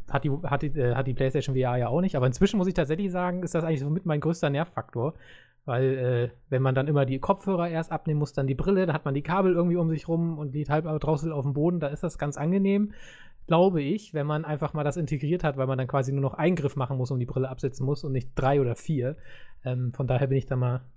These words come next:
bin ich mal gespannt, wie ich das so finde und ob der Sound natürlich okay ist. Aber ich glaub, das ist, ja, es geht immer noch nicht, Serverfehler.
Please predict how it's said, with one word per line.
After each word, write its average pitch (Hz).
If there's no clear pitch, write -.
bin 175
ich 165
mal 180
gespannt, 175
wie 175
ich -
das 156
so 156
finde 117
und 139
ob 135
der 131
Sound 131
natürlich 110
okay -
ist. 127
Aber 131
ich -
glaub, 147
das 147
ist, -
ja, 277
es 208
geht -
immer 131
noch 131
nicht, 127
Serverfehler. 135